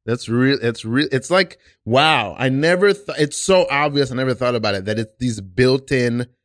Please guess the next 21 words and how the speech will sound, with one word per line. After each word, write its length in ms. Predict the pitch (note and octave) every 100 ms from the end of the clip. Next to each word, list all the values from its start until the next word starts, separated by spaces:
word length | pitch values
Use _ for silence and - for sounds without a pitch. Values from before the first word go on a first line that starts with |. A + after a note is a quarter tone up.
| _ _ _ _ _ _ _ _ -
it's 300 | C3 C3 -
these 300 | C3 C3 A2
built-in, 960 | F#2+ F#2 A#2 C3+ C#3 - C#3 B2 A#2 A#2 _ _ _ -
like, 380 | A#2 G#2 - _ _ -
uh, 400 | G2+ F#2 E2+ C#2 _ _ _ _ _
like, 200 | A2+ G2
little 300 | A2+ B2 B2
pieces 420 | - B2+ A2 A2
of 240 | G#2 F2+ -
meditation 680 | A#2 G#2+ F#2+ G2+ F#2 D#2+ D#2 _
constantly. 500 | - F#2+ - E2 - _ _ _ -
You 100 | G2
go 260 | A2 A#2+
in, 260 | B2+ B2 B2
you 140 | G#2+
play 680 | G2+ - A2+ A2+ G#2+ G#2 G#2
as 160 | G#2 G2+
hard 200 | G#2 G#2
as 100 | G#2
you 60 | G#2+
can, 400 | - G#2+ G2+